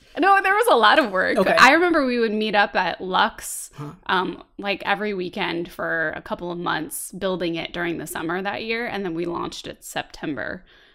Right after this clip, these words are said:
Speaker 1: Um, so there was a
Speaker 2: Hmm.
Speaker 1: bunch of work to think through, what's our vision? What do we wanna do? And honestly, that's changed over the past couple of years, but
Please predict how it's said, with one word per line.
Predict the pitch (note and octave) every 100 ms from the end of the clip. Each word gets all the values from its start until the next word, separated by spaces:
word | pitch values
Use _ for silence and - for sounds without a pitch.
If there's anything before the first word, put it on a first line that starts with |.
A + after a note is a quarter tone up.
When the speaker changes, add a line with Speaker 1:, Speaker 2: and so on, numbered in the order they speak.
| -
Speaker 1:
Um, | F#3+
so | G3
there | A#3 C4+
was | C#4
a |
Speaker 2:
Hmm. | C#4+
Speaker 1:
bunch | C#4+ D4
of | D#4
work | A3 A3+ A3
to | G#3+
think | F#3+ - G#3+ -
through, | G3 G3+ G3+ F#3 F#3 F#3 _ _ _
what's | A3 C4+
our | A#3 F3
vision? | F3 G3 G3+ G#3+ G#3+ G#3
What |
do | G#3+
we | A#3
wanna | F#3+ E3 D#3+
do? | - F3 F3+ F#3+
And | - G3+
honestly, | G#3+ C4+ C4+ A#3
that's | G3+ -
changed | - F#3+ F#3 G#3 G#3+ - - -
over | G#3 G#3
the | G#3+
past | A#3 G#3+
couple | - A3+ A3+
of | A3+
years, | B3+ C4 G#3+
but | G#3 G3+